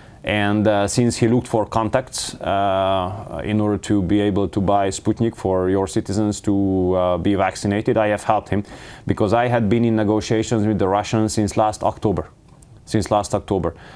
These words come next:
uh, about, um, about the procurement of, of Sputnik vaccines. And, and I, I, I gave him the contact. I even contacted, uh, Minister Manturov, who is, Denis Manturov is the Minister of, uh,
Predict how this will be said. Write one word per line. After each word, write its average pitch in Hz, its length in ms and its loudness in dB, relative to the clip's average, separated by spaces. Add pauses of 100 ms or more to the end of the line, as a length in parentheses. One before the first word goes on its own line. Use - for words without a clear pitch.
(160)
uh, 95 260 2
about, 95 680 0
um, 92 440 2
about 95 280 0
the 95 80 0
procurement 92 760 -2
of, 90 400 0
of 92 120 -2
Sputnik 98 400 -2
vaccines. 87 460 -4 (340)
And, 110 200 2
and 117 180 2
I, 120 100 2 (140)
I, 117 220 2
I 120 220 2
gave 117 280 2
him 110 200 2
the 104 60 0
contact. 127 460 0
I 123 120 2
even 123 260 2
contacted, 120 560 2
uh, 110 200 4
Minister 113 380 2
Manturov, 107 440 2
who 113 120 2
is, 101 260 4
Denis 101 460 2
Manturov 107 380 0
is 104 100 2
the 98 80 0
Minister 104 420 2
of, 95 220 2
uh, 95 300 2